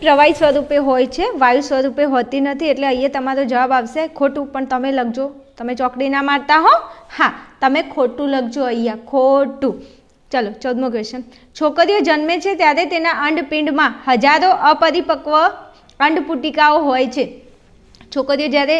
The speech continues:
જન્મે છે ત્યારે તેના અંડપિંડમાં હજારો અપરિપક્વ અંડપુટિકાઓ હોય છે. આ એકદમ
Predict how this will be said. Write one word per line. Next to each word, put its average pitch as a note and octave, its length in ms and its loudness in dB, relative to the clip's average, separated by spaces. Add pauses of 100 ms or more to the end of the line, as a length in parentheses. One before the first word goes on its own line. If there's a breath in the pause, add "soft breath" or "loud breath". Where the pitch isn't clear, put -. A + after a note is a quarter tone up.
(140)
જન્મે F#4+ 360 2
છે D4+ 160 -2
ત્યારે C4+ 280 0
તેના D4+ 280 -2
અંડપિંડમાં D4 520 -4
હજારો B3 300 -2
અપરિપક્વ D4 580 -4 (400 loud breath)
અંડપુટિકાઓ D4 720 -2
હોય C#4 240 -2
છે. C#4 200 -2 (280 loud breath)
આ D4+ 220 2
એકદમ C#4+ 720 -2